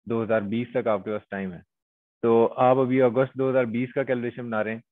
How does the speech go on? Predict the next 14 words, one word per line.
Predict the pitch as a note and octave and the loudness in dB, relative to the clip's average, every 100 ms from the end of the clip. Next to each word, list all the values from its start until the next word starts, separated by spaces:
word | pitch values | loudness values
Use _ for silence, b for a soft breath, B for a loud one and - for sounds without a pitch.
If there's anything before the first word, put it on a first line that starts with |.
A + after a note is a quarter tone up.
| _ _ - | _ _ -10
तो | |
ये | A#2 A#2+ C3 C3 - | -6 0 2 0 -2
जो | A2 A#2+ A#2+ A2+ A2 E2+ | -8 -4 -2 -2 -2 -6
रह | G#2 A#2 | -4 -4
गया | A#2+ B2+ | -2 -2
था | B2 | -2
बारह | G#2+ G#2+ A2+ | -2 0 0
लाख | A#2 A2+ | 0 -2
रुपए | A2+ A2+ G#2+ | -4 -8 -8
का | A2 | -6
इनपुट | G#2+ G2 A2 G#2 | -10 -10 -8 -4
टैक्स, | G#2 - | -4 -6
इसको | G#2 - | -16 -10
इस | A2 | -8